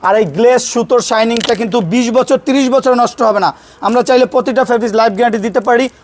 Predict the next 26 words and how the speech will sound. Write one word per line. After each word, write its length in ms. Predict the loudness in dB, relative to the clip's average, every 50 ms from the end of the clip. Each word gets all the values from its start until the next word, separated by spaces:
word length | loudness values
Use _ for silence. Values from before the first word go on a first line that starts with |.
| -6 -2
Only 300 | 0 0 2 2 0 -2 0
চব্বিশশো। 760 | 0 0 0 0 0 -2 -2 -2 -2 0 0 2 2 2 2 0 -4 -10 -20 -20 -20 -20 -12 _
পেস্ট 280 | 0 2 2 2 0 -2
কালার 340 | -2 0 2 2 2 2 0
ডিজাইনটা 360 | 0 0 0 0 0 0 -2
কিন্তু 240 | -2 0 -2 -2 -2 -2 0
আরও 400 | 2 2 4 4 4 4 2 0
সুন্দর, 520 | 0 -2 -2 0 0 0 0 0 0 -2 -4 -10 -20 -18 -8 -4
মাত্র 380 | -2 -2 -2 0 -2 -2 -2
চব্বিশশো 500 | 0 0 0 0 0 0 -2 -2 -2 -2
পঞ্চাশ। 560 | 0 0 0 -2 -2 0 0 2 2 2 2 0 -6 -14 -18 -20 -20 -12 -4 0
ওয়াও, 320 | 2 4 4 6 4 2 0
দুই 200 | -2 -2 -2 0
হাজার 220 | 0 0 -2 -4 -4 -4 -4
পঁচিশের 500 | -2 -2 -2 -2 -4 -2 0 0 0 0
লেটেস্ট 680 | 0 0 2 2 4 2 2 2 2 2 2 2 0
ভার্সন 340 | -2 0 0 0 -2 -6 -6
কিন্তু 200 | -6 -8 -8 -8
চলে 240 | -4 -4 -2 0 0
আসলো 260 | -2 -2 -2 -2 0
আলিপ 200 | 0 0 -2 -2 -2
পর্দা 200 | -2 0 0 2
গ্যালারিতে, 420 | 2 2 2 2 2 0 -2 -2 -2 -6 -14 -20 -12 -4
মাত্র 440 | -2 0 0 0 0 0 0 2
একত্রিশশো 500 | 2 2 0 -2 -6 -6 -4 -4 -2 -4 -2 -2
পঞ্চাশ। 540 | -2 -2 -2 -2 -2 0 2 2 2 0